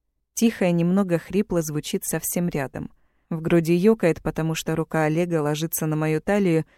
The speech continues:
и, перевернув на бок, подтягивает к себе. Глаза привыкают к темноте, и теперь я различаю черты его лица. Он совсем близко.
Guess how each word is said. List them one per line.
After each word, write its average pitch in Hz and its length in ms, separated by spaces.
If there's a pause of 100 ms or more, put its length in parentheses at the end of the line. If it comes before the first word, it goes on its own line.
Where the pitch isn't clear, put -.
(240)
и, 185 80
перевернув 190 640
на 180 180
бок, 190 300
подтягивает 160 760
к - 60
себе. 147 440 (840)
Глаза 175 420
привыкают 196 560
к - 80
темноте, 165 580
и - 20
теперь 190 400
я 170 180
различаю 165 640
черты - 380
его 156 280
лица. 156 460 (560)
Он 170 200
совсем 170 480
близко. 156 520